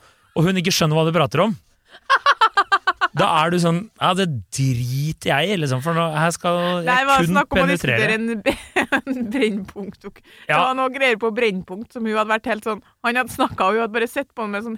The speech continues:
Speaker 2: helt tomt blikk. Og han hadde bare tenkt sånn, "OK, du vet, du vet ikke hva Brennpunkt er engang, liksom,
Speaker 1: Nei.
Speaker 2: og, og i alle fall ikke hva han tok opp."
Speaker 1: Da kan jeg fortelle deg, i dag så prøvde jeg å forklare,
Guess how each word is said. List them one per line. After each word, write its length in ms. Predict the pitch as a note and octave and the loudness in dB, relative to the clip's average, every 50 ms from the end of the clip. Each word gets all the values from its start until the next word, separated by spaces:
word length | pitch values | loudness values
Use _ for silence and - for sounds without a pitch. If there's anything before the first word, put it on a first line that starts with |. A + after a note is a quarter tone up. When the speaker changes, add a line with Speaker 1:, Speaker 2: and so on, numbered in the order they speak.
| - _ - | -12 _ -6
Speaker 2:
helt 220 | A3+ B3 C4+ - _ _ | -6 -6 -6 -8 _ _
tomt 160 | A#3 C4+ B3 - | -14 -14 -12 -4
blikk. 440 | - - - - - - - - - _ _ - - - | -2 -2 -2 -2 -6 -8 -12 -18 -20 _ _ -20 -20 -8
Og 80 | - B3+ | -4 -2
han 80 | C4 C#4 | 0 0
hadde 140 | C4+ A#3+ | 0 -2
bare 80 | A#3+ A#3 | -2 -4
tenkt 160 | B3+ A#3+ A3 | -4 -6 -6
sånn, 140 | A#3 A#3 - | -8 -8 -8
"OK, 100 | A4+ - A#4+ G#3+ - - - | -6 -4 -4 -6 -6 -8 -10
du 100 | F#3 A3 C4 | -8 -2 0
vet, 160 | B3+ A#3+ A#3+ _ _ _ _ - | 0 0 -2 _ _ _ _ -4
du 80 | A#3 A#3+ | 0 0
vet 240 | A#3 F#3 E3 E3 | 0 0 -2 -8
ikke 140 | E3 - F#3+ F3+ | -6 -6 -6 -2
hva 40 | E3+ | -2
Brennpunkt 560 | G#3 F3 D#3+ D3+ - - F3+ F3+ F#3 - _ _ _ | -2 -2 -2 -8 -12 -12 -14 -14 -14 -16 _ _ _
er 160 | G#3 G#3+ A3+ C#4+ D#4+ | 0 0 2 0 0
engang, 240 | D#4+ D#4 D#4 F4 E4+ | -2 -4 -6 -6 -6
liksom, 160 | - C#4 F#3+ | -6 0 0
Speaker 1:
Nei. 240 | F3 F#3 F#3+ G3+ G#3 | 2 2 0 -2 -2
Speaker 2:
og, 80 | G#3 - - | -4 -4 -2
og 100 | - A#3+ | 0 0
i 80 | B3 | 2
alle 220 | A#3+ A#3+ A3+ F#3 - | 2 0 0 -2 -4
fall 160 | A3+ A#3+ C#4+ | -8 -8 -8
ikke 140 | - A3 - | -8 -10 -6
hva 140 | - A3+ G#3 | -4 -4 -4
han 80 | G3+ A3+ | -4 -4
tok 240 | B3 A#3 - G3 G#3 | -8 -8 -6 -6 -8
opp." 160 | - _ _ _ _ | -8 _ _ _ _
Speaker 1:
Da 160 | D3 E3 F3 | -2 -2 0
kan 160 | - A3+ G#3+ | 2 2 2
jeg 60 | G3+ A#3 | 2 2
fortelle 320 | G#3 G3 F3 E3 F3+ F#3 | 0 2 2 2 2 2
deg, 160 | F#3+ - - | 0 -2 0
i 40 | E3+ E3 | 2 2
dag 240 | D#3+ F3 G3+ G3+ F3 - D#3 D#3 | 2 2 2 0 -4 -6 -6 -6
så 100 | - F#3+ | -4 -2
prøvde 220 | G3+ G3 F3+ D#3 | 0 0 2 2
jeg 80 | D3 C#3 | 0 -2
å 60 | E3+ | -2
forklare, 560 | E3+ - - D#3 C#3 C3+ B2+ A#2+ B2 C#3+ D#3+ | -4 -2 0 2 2 2 2 2 2 0 0